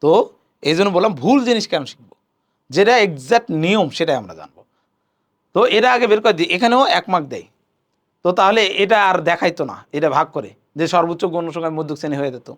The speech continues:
তাহলে এটা কেন আবার লেখা লাগে? পুরাতন বই দেখে বা ইয়াতে ঘাটো দিয়ে দেখবা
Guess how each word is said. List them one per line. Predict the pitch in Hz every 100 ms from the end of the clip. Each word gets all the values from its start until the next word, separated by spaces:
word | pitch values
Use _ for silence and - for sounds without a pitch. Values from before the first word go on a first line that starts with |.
| _ _ _ _ _ _ _ _ -
তাহলে | 151 170 160
এটা | 190 190 180
কেন | 175 160
আবার | 143 143
লেখা | 139 143
লাগে? | 123 98 - _ _ _
পুরাতন | 165 165 160 165
বই | 160 160
দেখে | 151 170 170 - _ -
বা | 139 135 127 135
ইয়াতে | 143 147 143 135 _ _ -
ঘাটো | 143 170
দিয়ে | 151 143 135
দেখবা | 147 139